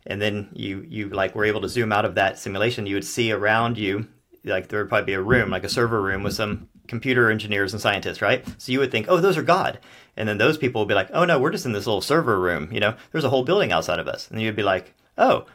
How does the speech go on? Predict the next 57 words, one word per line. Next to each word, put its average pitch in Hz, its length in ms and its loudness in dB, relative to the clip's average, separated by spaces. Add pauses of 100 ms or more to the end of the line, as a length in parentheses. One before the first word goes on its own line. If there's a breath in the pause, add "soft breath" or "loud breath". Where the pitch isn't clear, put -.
what's 113 200 -4
in 135 60 0
that 196 160 0
building?" 87 300 -2
You 95 100 -6
go 107 100 0
roam 107 240 0
around 104 140 0
that 90 120 -2
building, 156 240 0
and 101 60 -8
you 107 80 -4
think, 117 200 -4
"Oh, 180 100 4
this 151 160 -2
must 131 180 -4
be 147 120 -2
everything." 185 340 -2 (300 loud breath)
Then 151 100 0
you 143 80 4
realize, 131 300 4
"No, 185 80 0
that's 165 160 0
just 165 120 -2
a 131 40 -2
building 123 460 0 (140)
inside 135 260 0
of 131 40 -2
a 135 60 2
world." 139 260 4
You 143 60 4
know 147 80 6
what 131 80 6
I - 20 2
mean? 139 120 2
So 131 240 2 (540 loud breath)
it, 143 220 2
it's - 180 -2
mind-blowing 131 500 6
how 117 120 6
big 139 220 2
it 107 80 2
goes. 95 280 2 (460 loud breath)
So 135 160 4
as 127 80 4
far 165 140 4
as 123 100 2
divine, 123 380 6
I 120 80 8
really 147 300 4
think 117 260 -2
that 92 100 -4
there 95 140 2
is 95 100 -2
a 90 180 -4 (140)
source 135 320 0
creator. 110 500 2